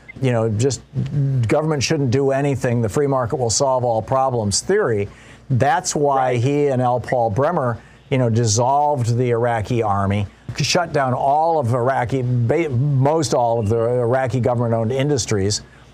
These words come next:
Speaker 1: including steel and concrete and everything, and then just said, uh, and, and let them loot the museums and everything else, and said, "Oh yeah, democracy's messy, but don't worry, everything is gonna, you know, magically be taken care of by the magic of the marketplace." And,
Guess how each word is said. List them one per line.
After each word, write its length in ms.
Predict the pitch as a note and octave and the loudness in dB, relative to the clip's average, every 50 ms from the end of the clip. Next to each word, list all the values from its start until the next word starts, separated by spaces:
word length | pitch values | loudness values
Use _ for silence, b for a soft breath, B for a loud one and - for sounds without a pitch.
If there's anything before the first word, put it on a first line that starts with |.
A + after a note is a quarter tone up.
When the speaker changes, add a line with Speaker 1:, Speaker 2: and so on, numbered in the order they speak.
| B - | B -4
Speaker 1:
including 440 | A#2+ A2 - D3+ D3+ C#3+ C3+ B2 | -2 0 2 2 2 2 0 0
steel 480 | A2 - - - D3+ D3 C#3+ C#3 C3+ B2+ | 0 -2 -2 0 0 0 2 2 0 0
and 140 | A2 G#2+ F#2+ | -2 -2 -2
concrete 640 | - C#3 C3 C3 C3 A#2+ - C#3 C3+ C3 B2+ - - | 0 0 0 0 -2 -2 0 0 0 0 0 -2 -2
and 240 | A2+ A2 A2+ A2+ B2 | -4 -4 -2 -2 0
everything, 580 | C#3+ C#3 D3+ D#3 D3 B2+ G2 G#2 F#2+ F2 F#2 F#2+ B B B B B | 0 2 2 2 0 0 -2 -2 -2 -2 -4 -6 B B B B B
and 140 | B2 B2+ B2+ | -2 0 0
then 100 | C3 C3 | 2 2
just 220 | B2+ C3 C3 A2+ - | 2 0 0 0 0
said, 280 | C#3 C#3 C3 A#2+ A#2+ C3 | 0 0 0 0 0 0
uh, 280 | B2 B2 B2 B2 B2 C3 | 0 2 0 0 0 -2
and, 200 | - C3+ B2+ C#3 | -2 -2 -2 -2
and 200 | - C3 C3 B2 | -2 -2 0 0
let 160 | B2 C3 C#3 B2 | 0 0 0 0
them 160 | C#3+ A#2+ A#2+ | -2 0 0
loot 240 | B2+ D3 E3 D#3+ - | 2 0 0 0 -2
the 60 | E3 | -2
museums 480 | D3+ D3 C3+ G#2 A2+ C#3 C#3 C3+ A2+ | 0 0 0 0 0 0 0 0 0
and 80 | A2+ A#2+ | 0 0
everything 240 | B2 A#2+ A#2 A#2+ C3+ | 0 0 0 0 0
else, 200 | D3+ C#3+ B2 - | 0 0 0 -2
and 80 | C#3 A#2 | -2 -2
said, 180 | - D3 C3 C#3 | 0 0 2 2
"Oh 140 | F3+ A#3+ A3+ | 2 2 2
yeah, 200 | G#3+ A3 F#3 C#3+ | 0 0 0 0
democracy's 640 | A#2 C#3 C#3 D#3+ F#3 G3+ - G#3 F3+ - F#3+ E3 C3+ | 0 0 0 0 -2 0 -2 -2 -2 0 0 0 0
messy, 340 | C3+ D#3 F3 E3 - C#3+ B2+ | 0 0 0 0 0 -2 0
but 160 | A2 B2+ A#2+ | 0 0 0
don't 220 | D3 F3+ F#3+ F3+ E3+ | 0 0 0 0 0
worry, 280 | E3+ E3 D#3+ D#3 D3+ D3+ | 0 2 0 0 0 0
everything 340 | E3+ F#3 G3 F#3 F3+ F#3 | 0 0 0 0 0 0
is 120 | F3+ E3+ D3 | 0 -2 0
gonna, 300 | B2+ E3 D3+ D3 B2 B B B B B B - | 0 0 0 0 -4 B B B B B B -2
you 80 | D3 C#3+ | 0 0
know, 100 | C3+ C3 | 2 2
magically 540 | B2+ B2+ D3+ F#3+ G#3+ G3+ F#3 F#3+ G3 G3 E3+ | 2 2 2 2 2 0 0 0 0 0 0
be 80 | E3 | 0
taken 340 | C#3+ C3 E3+ E3 C#3+ D#3 D3 | 0 0 0 0 0 -2 -2
care 200 | B2 - D3+ D3 | 0 0 0 2
of 60 | C#3 C#3 | 2 0
by 80 | C3+ | 0
the 80 | B2+ B2+ | 0 0
magic 280 | B2+ B2 B2 A2+ A#2 | 0 0 0 0 0
of 40 | B2 | 0
the 60 | B2 | 0
marketplace." 520 | A#2+ C#3 C#3+ C3 - A#2+ A2 G#2 G2+ G2 A2 | 0 0 0 0 -2 -2 -2 -2 -2 0 -2
And, 120 | B2+ A#2+ | -2 -4